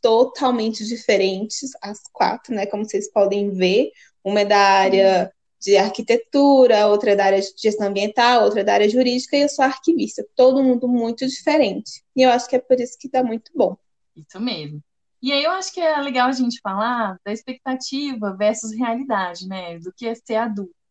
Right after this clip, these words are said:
Speaker 2: Acho que com quinze anos a gente tem uma ideia completamente diferente do que ia ser os trinta.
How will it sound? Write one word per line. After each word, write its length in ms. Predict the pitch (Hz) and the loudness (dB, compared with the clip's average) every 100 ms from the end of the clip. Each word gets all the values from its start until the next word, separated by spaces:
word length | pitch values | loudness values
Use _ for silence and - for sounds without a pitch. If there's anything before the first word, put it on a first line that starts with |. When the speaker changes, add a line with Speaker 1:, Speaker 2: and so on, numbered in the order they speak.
| _ - | _ -8
Speaker 2:
Acho 160 | 202 | -8
que 80 | 233 | -6
com 160 | 220 233 | -4 -4
quinze 320 | 240 349 254 | -4 -4 -2
anos 220 | 233 220 | -2 -4
a 60 | 196 | -4
gente 260 | 202 208 | -6 -8
tem 140 | - 202 | -8 -8
uma 120 | 208 | -8
ideia 340 | 190 185 202 190 | -6 -6 -6 -8
completamente 1040 | 208 190 196 190 214 311 349 277 240 240 | -10 -12 -8 -6 -6 -6 -4 -2 -2 -2
diferente 680 | 202 208 196 180 165 170 - _ - | -8 -12 -12 -14 -14 -18 -20 _ -16
do 120 | 190 | -14
que 220 | - 180 | -10 -8
ia 100 | 180 | -8
ser 160 | 190 180 | -12 -14
os 120 | 208 | -14
trinta. 480 | - 151 139 _ | -14 -14 -14 _